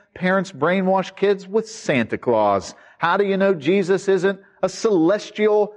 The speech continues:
spiritual Santa Claus that makes you feel warm and fuzzy in an American Christian culture?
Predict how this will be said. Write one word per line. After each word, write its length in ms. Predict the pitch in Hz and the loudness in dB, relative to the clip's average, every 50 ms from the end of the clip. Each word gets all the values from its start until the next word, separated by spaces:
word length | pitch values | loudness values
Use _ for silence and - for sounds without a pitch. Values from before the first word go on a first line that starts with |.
| - _ | -20 _
spiritual 1080 | - - - - - 196 202 208 202 202 202 196 - - 202 190 190 196 190 190 - _ _ _ _ _ | -10 -8 -8 -6 -2 0 2 4 4 4 2 2 0 0 2 2 2 2 0 -2 -4 _ _ _ _ _
Santa 580 | - - - - - - 180 156 151 143 - 135 | -14 -12 -10 -6 -2 -2 0 0 0 0 -2 -4
Claus 500 | - - 143 127 127 123 120 120 107 110 | -2 0 0 2 2 2 2 0 0 0
that 280 | 127 120 113 - - 139 | 0 0 0 -2 -4 -4
makes 300 | 156 170 160 - - 180 | -4 -4 -4 -4 -6 -6
you 80 | 170 | -6
feel 280 | 147 - 170 165 160 147 | -4 0 0 0 0 0
warm 380 | 117 113 139 160 160 160 160 | 0 0 0 0 0 0 0
and 160 | 156 151 135 - | -2 -4 -4 -2
fuzzy 460 | - 147 143 127 147 147 139 139 - - - - | 0 0 0 0 0 0 -2 -2 -6 -14 -12 -6
in 100 | 135 139 | -4 -2
an 80 | 139 135 | 0 0
American 760 | 135 131 117 110 117 127 135 139 143 143 139 147 143 139 127 117 | -2 -2 -4 -6 -2 0 0 2 2 0 0 -2 -4 -4 -4 -14
Christian 540 | - - - 143 139 - - 147 143 131 | -12 -6 -4 -4 -4 -4 -4 -4 -4 -4
culture? 580 | 117 - - 143 123 104 - - 107 92 78 - | -4 -4 -2 -2 -2 -2 -4 -4 -2 -2 -2 -4